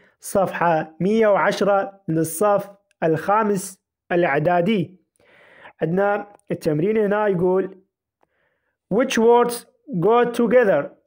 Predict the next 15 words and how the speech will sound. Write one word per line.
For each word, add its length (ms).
أي 160
الكلمات، 600
آه، 540
تأتي 640
معًا؟ 420
Match 300
the 360
nouns، 500
وصل 560
الأسماء 800
and 280
noun 360
phrases، 420
وعبارات 960
الاسم، 480